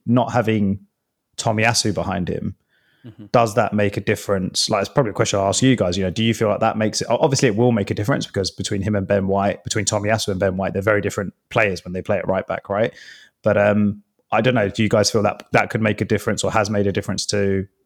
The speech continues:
Speaker 1: how Saka's playing and kind of his involvement in games?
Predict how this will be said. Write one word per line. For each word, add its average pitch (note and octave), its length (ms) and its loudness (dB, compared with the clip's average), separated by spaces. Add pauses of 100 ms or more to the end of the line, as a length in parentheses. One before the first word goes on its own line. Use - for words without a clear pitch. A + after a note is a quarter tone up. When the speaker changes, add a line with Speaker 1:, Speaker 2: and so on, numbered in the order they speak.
(140)
Speaker 1:
how G2+ 160 -2
Saka's A2 400 0
playing A#2 400 4
and G2 100 -2
kind G#2+ 160 0
of F#2+ 120 -4
his - 520 -2 (440)
involvement G#2 560 2
in G2+ 100 0
games? G#2 540 2